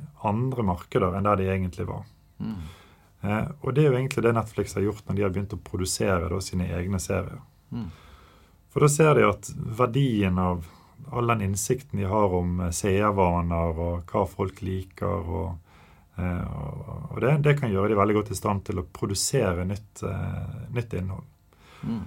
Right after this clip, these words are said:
Speaker 1: Så de har beveget seg mye mer i produksjon av, eh, av nytt innhold, eh, og dermed da prøver å, å vri denne differensieringen i retning til å være mest relevant på alt det som kommer rundt neste sving, egentlig, da.
Speaker 2: Mm. Og det er jo litt interessant at, eh, nå,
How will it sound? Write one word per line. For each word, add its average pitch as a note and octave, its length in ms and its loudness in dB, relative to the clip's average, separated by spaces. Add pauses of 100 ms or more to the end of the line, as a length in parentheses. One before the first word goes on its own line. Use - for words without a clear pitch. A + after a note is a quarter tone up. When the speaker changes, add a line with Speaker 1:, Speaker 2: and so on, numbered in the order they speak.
(120)
Speaker 1:
Så - 120 -6
de D3 60 6
har D3 80 8
beveget C3+ 360 6
seg A2 120 -4
mye A#2+ 220 -2
mer A2+ 260 2
i F#2+ 140 4
produksjon G2 720 -2
av, F2+ 200 -2
eh, F#2+ 300 -4
av G2+ 80 -6
nytt A2+ 300 -8
innhold, B2 420 2
eh, B2+ 320 -4
og B2+ 140 -4
dermed A2 260 4
da G2+ 140 4
prøver F#2 500 2
å, F2 60 4 (720)
å A2 100 -4
vri A#2 220 4 (100)
denne G2+ 240 2
differensieringen G2 680 0
i F#2 80 -4
retning G2+ 300 -6
til F#2 140 -6
å F2 60 -4
være G2+ 220 0
mest - 380 -4
relevant G2 580 0
på F#2+ 240 -6
alt A#2+ 220 0
det G2+ 160 -2
som F2+ 240 -8
kommer F2+ 420 -2
rundt G2+ 300 -2
neste G2 320 -10
sving, - 320 -8
egentlig, - 400 -10
da. A#2 100 -10 (260)
Speaker 2:
Mm. A2+ 320 -6 (840)
Og A#2+ 80 0
det C3 80 6
er C3 60 6
jo A#2 180 6
litt A#2 160 -2
interessant C3 380 0
at, G#2 180 -4
eh, G2+ 160 6
nå, G#2+ 120 6